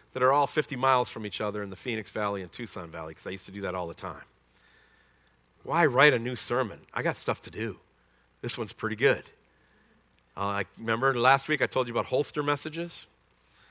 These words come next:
God's strength guarantees our success. That means if we do the best we can with what we've been handed and we trust Him for the success, if somebody doesn't like it, take that up with God.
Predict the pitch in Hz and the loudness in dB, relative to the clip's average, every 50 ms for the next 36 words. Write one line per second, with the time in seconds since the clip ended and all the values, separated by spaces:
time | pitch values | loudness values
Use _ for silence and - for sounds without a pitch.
0 | _ _ _ _ _ _ _ _ _ _ _ _ _ _ _ _ - - 127 135 | _ _ _ _ _ _ _ _ _ _ _ _ _ _ _ _ -2 6 8 10
1 | 147 160 170 175 156 - - - - - - - - 202 208 180 160 165 - - | 10 10 10 8 6 2 -4 -4 -4 -6 -6 -2 2 4 4 4 4 0 -4 -2
2 | - 160 156 160 165 156 - - 196 196 185 165 175 160 165 - - 190 - - | 2 4 4 4 4 2 -2 -6 -4 -4 0 2 2 2 2 0 -6 -8 -8 -6
3 | - 220 - 269 220 185 156 - - - - _ _ _ _ _ _ _ _ _ | -6 -4 -4 -4 -6 -8 -10 -12 -14 -16 -16 _ _ _ _ _ _ _ _ _
4 | _ _ _ _ _ _ _ _ - 202 220 208 202 208 214 202 165 190 180 - | _ _ _ _ _ _ _ _ 4 6 6 6 6 4 0 2 0 -2 -2 -2
5 | - 233 233 196 240 247 202 185 147 139 214 247 240 - - - 233 214 - - | -2 -2 -2 -2 -2 0 0 0 4 6 6 6 4 2 -4 -4 -4 -4 -2 2
6 | 220 214 208 196 175 156 - - 165 185 185 185 214 202 165 196 185 170 170 185 | 4 4 4 4 2 -2 -2 0 -2 -2 -2 -2 -4 -4 -2 -2 -2 -2 0 0
7 | 196 196 180 180 160 156 147 135 147 147 - - 190 180 - - 175 175 - - | 0 2 2 2 0 0 -4 -4 -4 -6 -2 0 0 0 2 0 -4 -4 -4 -4
8 | 165 156 151 156 - - 147 - - 202 196 185 - - 143 - - 175 185 196 | -4 -4 -4 -4 -6 -6 -6 -4 0 2 2 2 2 0 -8 -4 -4 -4 -2 0
9 | 190 165 151 151 143 135 131 135 143 165 202 - - 156 - - - - - - | 0 2 4 4 2 2 2 4 4 4 4 6 2 2 2 0 -8 -20 -20 -20
10 | - - - - - - - - _ - - - - - _ _ _ - _ - | -20 -20 -20 -16 -10 -10 -12 -12 _ -20 -20 -20 -20 -20 _ _ _ -20 _ -20
11 | - - - - - _ _ _ _ _ _ _ _ _ - 151 151 - 160 156 | -20 -20 -20 -20 -20 _ _ _ _ _ _ _ _ _ -2 -2 0 2 4 2
12 | 170 165 131 101 87 117 147 208 233 190 127 | 4 2 -2 -2 0 0 2 2 0 -2 -4